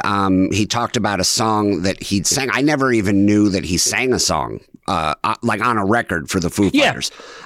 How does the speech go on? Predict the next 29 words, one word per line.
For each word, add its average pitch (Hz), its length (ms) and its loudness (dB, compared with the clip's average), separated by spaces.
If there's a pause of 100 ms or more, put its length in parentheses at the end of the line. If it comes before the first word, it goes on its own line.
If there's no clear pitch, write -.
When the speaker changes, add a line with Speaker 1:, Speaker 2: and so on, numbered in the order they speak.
Speaker 1:
I 113 100 0
know 123 120 2
Speaker 2:
Cold - 160 4
Speaker 1:
that, - 40 2
Speaker 2:
Day 151 120 2
in 143 80 0
the 135 80 0
Sun. 107 400 -2 (300)
Speaker 1:
Oh, 127 320 0 (100)
no, 120 400 2
this, 110 220 -2
this 123 380 0
one 98 560 2
was 101 320 2
called 101 380 -2
Sunday 110 480 0
Rain. 85 520 0 (580)
Speaker 2:
Oh, 180 400 2
okay. 127 220 -2
That, 120 180 -2
that, 127 60 -2 (180)
that's 101 60 2
Speaker 1:
And 101 80 0
Speaker 2:
probably 123 200 2
on 113 120 -2
Concrete 117 400 -2
and 101 80 0
Gold 104 200 0
then. 101 220 -2